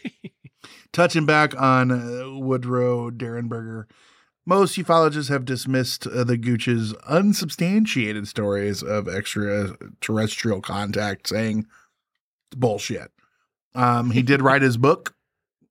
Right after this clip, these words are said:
Speaker 2: You can find it. He talks about his adventures with Indrid Cold and going to his planet. And, uh, Keel did an intro for him. He did several, uh,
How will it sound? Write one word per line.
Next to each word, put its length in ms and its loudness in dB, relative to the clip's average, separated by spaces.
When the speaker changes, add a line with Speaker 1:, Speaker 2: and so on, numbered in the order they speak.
Speaker 2:
You 200 0
can 160 -2
find 280 2
it. 100 2
He 80 -2
talks 300 -8
about 200 -6
his 280 -4
adventures 1040 0
with 280 0
Indrid 400 -2
Cold 600 6
and 380 -6
going 300 0
to 100 -2
his 140 -2
planet. 580 0
And, 320 -2
uh, 220 4
Keel 320 2
did 180 2
an 100 0
intro 360 0
for 160 -2
him. 180 0
He 120 2
did 180 -2
several, 640 0
uh, 40 -6